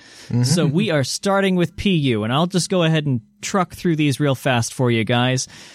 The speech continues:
Speaker 2: The recent bans in P U tier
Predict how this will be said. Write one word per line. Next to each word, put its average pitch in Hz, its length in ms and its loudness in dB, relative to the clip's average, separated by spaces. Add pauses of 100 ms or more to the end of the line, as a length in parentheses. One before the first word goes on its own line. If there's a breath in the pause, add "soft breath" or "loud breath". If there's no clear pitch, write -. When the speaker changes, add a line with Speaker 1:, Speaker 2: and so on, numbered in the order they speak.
(180 loud breath)
Speaker 2:
The 135 220 0
recent 170 680 0
bans 196 600 0 (180)
in 180 260 2
P 208 220 -2
U 202 220 2
tier 123 460 -2